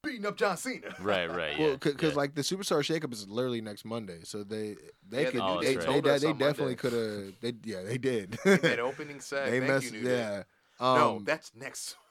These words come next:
Speaker 3: But, but yeah, I mean, I don't know, man. Like, 'cause I think the, one of the things that bothered me about that match is they, they used, like, the same spot from their first match, and I was like, "Come on, man."
Speaker 2: It's a callback.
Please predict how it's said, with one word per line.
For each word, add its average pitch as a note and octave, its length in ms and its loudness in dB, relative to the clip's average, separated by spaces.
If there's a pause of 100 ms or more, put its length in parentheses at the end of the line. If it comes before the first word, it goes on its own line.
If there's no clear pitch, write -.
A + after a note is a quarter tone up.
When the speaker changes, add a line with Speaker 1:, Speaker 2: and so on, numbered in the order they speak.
Speaker 3:
But, C#3 360 4
but D3 180 2
yeah, G3+ 300 -4
I D3+ 80 -2
mean, D#3+ 160 -4
I F#3 40 0
don't F3+ 120 0
know, D#3+ 100 0
man. C3+ 160 0
Like, C3 140 0
'cause C3+ 120 0
I C3 80 0
think F3 220 -4
the, D3 80 -6
one D3 140 2
of C#3 40 -6
the C#3 60 -10
things C3+ 140 -6
that A#2+ 80 0
bothered A#2 260 -4
me A#2+ 60 -6
about A2+ 220 -4
that A#2 120 -6
match A#2 260 -6
is G#2 120 -10
they, G#2+ 140 -6
they G2+ 200 -12
used, G#2+ 320 -8 (160)
like, G2+ 180 -12
the F#2+ 120 -14
same G#2 320 -10
spot F#2+ 340 -10
from F#2 140 -20
their F2 80 -20
first F2 280 -20
match, E2 300 -20
and G2+ 80 -20
I G#2 60 -18
was G2+ 80 -18
like, G#2 100 -16
"Come D#3+ 160 -14
on, E2 80 -18 (140)
man." - 80 -20 (840)
Speaker 2:
It's - 120 -16
a - 20 -14
callback. D#2 380 0